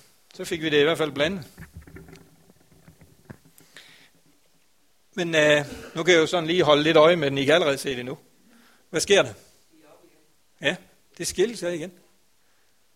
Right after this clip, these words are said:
Jeg kunne faktisk ikke blande det ved at ryste. Jeg kunne godt, jeg kunne godt få noget af olien ned og rode rundt ned i vandet, men det skiltes bare igen. Og nu ligner det,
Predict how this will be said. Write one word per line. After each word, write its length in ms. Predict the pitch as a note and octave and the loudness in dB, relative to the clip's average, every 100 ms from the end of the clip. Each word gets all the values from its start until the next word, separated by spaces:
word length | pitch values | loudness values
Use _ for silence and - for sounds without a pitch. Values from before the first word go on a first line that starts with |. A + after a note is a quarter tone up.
| _ _ _ _ _ _ _ _ _ _ | _ _ _ _ _ _ _ _ _ _
Jeg 160 | - D#3+ | -4 -2
kunne 120 | D#3+ | 0
faktisk 340 | E3+ F3+ F3+ D#3+ | 2 2 0 -4
ikke 180 | F#3 | -4
blande 260 | E3+ F3+ A3 | 0 -2 -2
det 80 | D#3 | -2
ved 80 | D3 | -2
at 80 | |
ryste. 300 | C#3 F3+ - - - | -2 -6 -12 -20 -6
Jeg 120 | C#3+ | -4
kunne 120 | C3 | -2
godt, 220 | C3 G3+ - - - _ - | -2 -2 -4 -20 -20 _ -2
jeg 60 | |
kunne 120 | F3 | 0
godt 120 | G#3 G#3+ | 0 0
få 340 | F#3+ F3 D#3 | -2 -2 -2
noget 320 | E3+ F3+ G#3+ | -2 0 2
af 40 | F#3+ | 0
olien 320 | D#3+ G3 D3+ | 0 -4 -4
ned 180 | E3 E3+ | -4 -4
og 120 | C#3 | -2
rode 200 | C#3 C#3 | 0 0
rundt 240 | E3 D#3+ | -2 -6
ned 140 | D3 C#3+ | -8 -6
i 60 | |
vandet, 240 | C3+ D3+ A#2+ _ - | -4 -8 -12 _ -18
men 180 | C3+ | -16
det 160 | B2+ B2+ | -12 -12
skiltes 320 | - D#3 E3+ | -10 -10 -12
bare 300 | - B2+ C3 | -16 -16 -16
igen. 160 | B2+ B2+ _ _ _ _ _ _ _ _ _ _ _ _ _ _ _ _ _ _ _ _ _ _ _ _ _ _ _ _ _ _ _ _ _ _ _ _ _ _ _ _ _ _ _ _ _ _ _ | -18 -20 _ _ _ _ _ _ _ _ _ _ _ _ _ _ _ _ _ _ _ _ _ _ _ _ _ _ _ _ _ _ _ _ _ _ _ _ _ _ _ _ _ _ _ _ _ _ _
Og 100 | D3+ | -20
nu 100 | D#3 | -20
ligner 260 | F3 F#3 | -20 -20
det, 140 | C#3 | -18